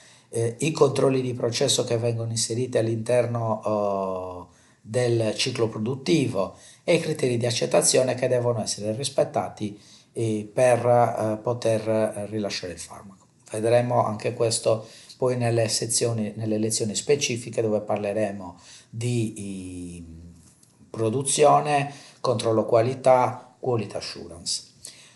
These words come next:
Una descrizione della validazione o valutazione del processo. Questo è un altro aspetto molto importante, come vedremo, perché bisogna, eh,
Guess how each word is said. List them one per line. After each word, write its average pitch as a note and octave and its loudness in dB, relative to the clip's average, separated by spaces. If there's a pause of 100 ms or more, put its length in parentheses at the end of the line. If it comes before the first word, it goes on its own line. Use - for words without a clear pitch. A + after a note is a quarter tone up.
(160)
Una F3 6
descrizione C#3 4
della B2 6
validazione C#3 2
o C3 8
valutazione B2 2
del G#2+ -4
processo. - -10
Questo C3+ 6
è C3+ 6
un C3 0
altro A#2+ 0
aspetto A2+ 0
molto A2 -2
importante, A#2 2
come F#2+ -14
vedremo, F#2+ -8 (420)
perché C3 2
bisogna, A#2+ 4
eh, F#2 -8